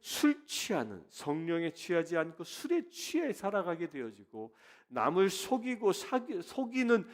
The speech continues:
이런 삶을 살아가게 된다는 겁니다. 교회가 하나님의 능력을 잃어버리는 경우가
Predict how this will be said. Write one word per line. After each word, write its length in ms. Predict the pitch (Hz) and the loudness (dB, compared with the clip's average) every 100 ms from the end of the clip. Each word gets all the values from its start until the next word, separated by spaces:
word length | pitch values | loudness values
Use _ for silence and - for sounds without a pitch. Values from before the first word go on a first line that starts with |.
| - - | -20 -6
이런 320 | 156 190 190 | 8 8 8
삶을 680 | 165 - 139 147 147 190 170 | 0 -2 2 2 2 0 0
살아가게 1120 | - - 151 160 165 - - 123 127 131 - - | -4 -6 0 2 2 -2 -10 -8 -4 -4 -6 -16
된다는 400 | 104 104 95 90 | -18 -14 -14 -16
겁니다. 360 | 101 _ _ _ _ _ _ _ _ _ _ _ _ _ _ _ _ _ _ _ | -20 _ _ _ _ _ _ _ _ _ _ _ _ _ _ _ _ _ _ _
교회가 760 | - 127 147 202 202 196 - - - _ _ _ _ _ _ | -6 0 4 4 6 4 4 -6 -20 _ _ _ _ _ _
하나님의 800 | - 190 196 208 214 208 190 - 107 | -10 -6 0 0 2 4 4 2 -8
능력을 800 | 143 185 208 220 208 208 196 139 | -6 -4 0 2 4 4 2 -4
잃어버리는 1000 | 165 180 175 131 127 127 123 110 95 98 _ _ _ _ _ | 2 2 2 -6 -6 -6 -6 -8 -12 -20 _ _ _ _ _
경우가 580 | 113 120 110 101 107 | -14 -12 -10 -10 -12